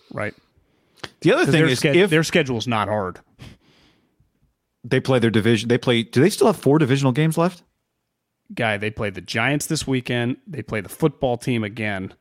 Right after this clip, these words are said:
Speaker 1: who, let's face it, they were up twenty-one nothing pretty fucking fa-, twenty-three nothing
Speaker 2: Yeah, that
Speaker 1: pretty
Speaker 2: game.
Speaker 1: fast in that game.
Speaker 2: Yeah.
Speaker 1: Then the Cardinals game, which is huge, but it's at home, and they end with the Eagles, who,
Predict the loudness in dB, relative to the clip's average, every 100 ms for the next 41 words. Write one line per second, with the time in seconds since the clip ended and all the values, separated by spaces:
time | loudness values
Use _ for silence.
0 | _ _ _ -8 -8 -10 _ -4 -2 -2
1 | -6 -6 -4 -2 0 0 -2 -6 -14 -10
2 | -4 -2 -2 -6 -6 -8 -8 -10 -8 -8
3 | -10 -12 -12 -12 -16 -8 -2 0 0 -4
4 | -2 0 -2 -2 -4 -4 -4 -4 -6 -6
5 | -8 -8 -12 -18 _ _ _ 0 0 2
6 | 2 4 2 2 2 2 0 -2 -4 0
7 | 2 2 -2 -6 -2 -2 -2 -4 -4 -6
8 | -6 -6 -6 -6 -4 -6 -8 -10 -12 -8
9 | -4 -2 -2 -6 -6 -6 -8